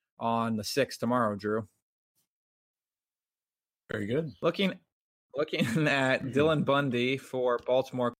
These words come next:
Speaker 1: A couple guys for, for the Orioles here we're gonna talk about next. We're looking at Dylan Bundy, Bundy dealing with an ankle sprain.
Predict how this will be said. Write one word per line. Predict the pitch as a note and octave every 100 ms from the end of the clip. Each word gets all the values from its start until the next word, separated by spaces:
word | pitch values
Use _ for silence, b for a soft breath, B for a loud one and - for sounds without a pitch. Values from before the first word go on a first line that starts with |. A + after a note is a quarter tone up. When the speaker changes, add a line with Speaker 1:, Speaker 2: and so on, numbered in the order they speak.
| _ _ _
Speaker 1:
A |
couple | C3 D#3+
guys | C#3 C3 B2
for, | B2 B2
for | - C3
the | A#2+
Orioles | A#2 A#2+ A#2+ A#2
here | B2+
we're | A#2
gonna | A#2
talk | B2 A#2+
about | A2+ A2
next. | A#2+ B2+ - -
We're | A#2+
looking | A#2+ B2 A#2+
at | A2+
Dylan | C#3 C#3+ A#2
Bundy, | C#3 C#3 C3+ B2+ B2
Bundy | A2 C3+ C3 A#2+
dealing | B2+ B2+ B2
with | A#2
an |
ankle | A#2 A#2+ A2
sprain. | - A2+ G2+ G2